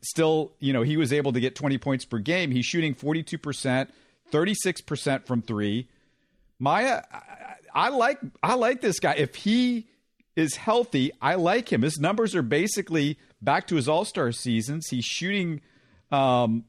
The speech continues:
good. He, he, he's a shooting guard who gets rebounds, assists, fits in perfectly with John Wall's skill set.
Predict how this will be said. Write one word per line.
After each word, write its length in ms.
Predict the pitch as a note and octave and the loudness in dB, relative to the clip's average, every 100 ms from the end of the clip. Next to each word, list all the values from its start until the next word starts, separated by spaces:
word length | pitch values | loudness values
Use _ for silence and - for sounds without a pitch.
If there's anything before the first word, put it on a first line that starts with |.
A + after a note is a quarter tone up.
| A2 | -4
good. 260 | D3 D#3 F3+ | 2 2 2
He, 160 | C3+ | 0
he, 460 | C#3 C#3 D3+ C#3 C3+ | 0 -4 -2 -2 -2
he's 240 | D#3 B2+ | -2 -2
a 60 | A#2 | -2
shooting 320 | - F#3+ F3 | -2 -2 0
guard 220 | C3+ D#3+ | 0 2
who 60 | E3 | 0
gets 240 | C3+ B2+ | 0 -2
rebounds, 480 | A#2 D3 D3+ D#3+ C#3 | -2 0 0 0 -2
assists, 460 | A2+ - C#3+ E3+ - | -6 -2 -2 -2 -2
fits 280 | D#3+ D#3+ | -4 0
in 140 | F3 D3 | -2 -2
perfectly 520 | - C#3+ D3+ - D3+ | -2 -2 -4 -4 -2
with 160 | B2 G#2 | 0 -2
John 320 | B2+ B2 A#2 | 0 0 2
Wall's 280 | A#2+ C3 - | 2 0 -2
skill 260 | - C#3+ | -2 -2
set. 380 | C#3+ D3 C#3+ - | 0 0 0 -2